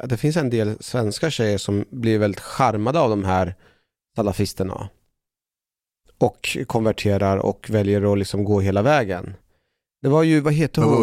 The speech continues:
Speaker 2: wait, wait, bef-, before we move on, I was like, actually, this, this may be something we would try to, like, work on a little bit.
Speaker 1: Vi
Speaker 2: We,
Speaker 1: har en
Speaker 2: to
Speaker 1: tjej
Speaker 2: have,
Speaker 1: som
Speaker 2: to have a,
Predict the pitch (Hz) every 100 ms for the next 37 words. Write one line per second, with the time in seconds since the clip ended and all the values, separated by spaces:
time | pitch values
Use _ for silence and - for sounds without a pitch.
0 | 104 92 90 90 98 95 110 101 95 101
1 | 107 92 85 98 101 98 92 - - -
2 | - 254 240 - 185 180 - 170 196 170
3 | 180 156 120 110 104 - 147 139 95 90
4 | - - - - - 131 - - 139 160
5 | 90 82 82 82 - - - 117 131 147
6 | 113 104 143 151 120 117 101 143 147 123
7 | 101 98